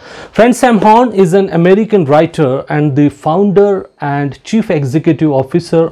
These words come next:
of the Intrigue Agency, which has the mission to help people in creating quality communication. Friends, Sam Horn has got recognition as an acclaimed author and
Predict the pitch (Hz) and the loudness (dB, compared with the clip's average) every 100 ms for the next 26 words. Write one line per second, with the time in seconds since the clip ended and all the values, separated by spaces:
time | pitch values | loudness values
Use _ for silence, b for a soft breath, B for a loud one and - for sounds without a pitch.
0 | - 139 120 113 131 123 B B B 165 | -2 -2 -2 -2 -2 -4 B B B 0
1 | 180 214 214 165 - 143 123 170 170 131 | 2 0 0 -2 -2 0 2 0 0 -6
2 | 113 120 123 151 - - 170 165 139 131 | -6 -8 -2 -2 -2 -2 0 0 -2 0
3 | 151 - 196 202 170 - 165 185 - 196 | -2 0 0 0 -2 -2 0 0 0 -2
4 | 190 143 131 - 135 123 139 151 160 135 | 0 -2 -2 -4 -6 -4 0 0 0 -4
5 | 123 - b b - 131 127 127 123 117 | -6 -10 b b -8 -6 -6 -6 -8 -8
6 | 123 117 127 123 - - - _ B B | -10 -10 -10 -10 -12 -16 -20 _ B B
7 | B B - 240 254 254 226 160 208 233 | B B 0 2 2 0 0 0 0 0
8 | 226 208 156 139 208 208 185 170 160 180 | 0 -2 -2 0 -2 -2 -2 0 0 0
9 | - 214 180 156 165 147 160 143 - - | 0 -4 -2 -2 -2 -2 -2 -4 -8 0
10 | 202 214 220 220 - 156 165 165 123 131 | 2 2 0 -2 0 0 0 -4 -4 -6
11 | - 143 147 143 | -8 -6 -6 -6